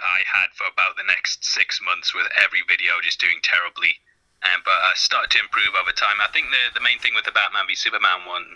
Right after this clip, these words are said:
one that I didn't realize at the time was that no one else had really done a review on it, and it was such a hot topic because it was,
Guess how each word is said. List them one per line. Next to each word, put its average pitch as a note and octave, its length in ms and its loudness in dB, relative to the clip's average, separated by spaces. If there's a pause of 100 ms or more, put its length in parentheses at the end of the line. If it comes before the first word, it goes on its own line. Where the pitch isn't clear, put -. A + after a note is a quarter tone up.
(140)
one F#2 320 2 (540)
that G2+ 100 4
I - 160 0
didn't G2+ 320 -2
realize G2+ 400 2
at F#2 80 -6
the - 80 -18
time G#2 400 -2
was G2+ 300 -4
that F#2 320 0 (1040)
no G#2+ 240 4
one G#2 100 2
else G#2 240 2
had G#2 120 -8
really G2 200 2
done G2+ 140 0
a F#2+ 100 2
review G#2 300 2
on G#2+ 80 0
it, A2+ 180 2
and G#2 100 0
it F#2+ 80 0
was F#2+ 140 -8
such - 340 0
a F#2+ 360 2 (320)
hot - 240 -2
topic G#2+ 400 2
because - 280 2
it F#2+ 80 -4
was, F#2+ 240 0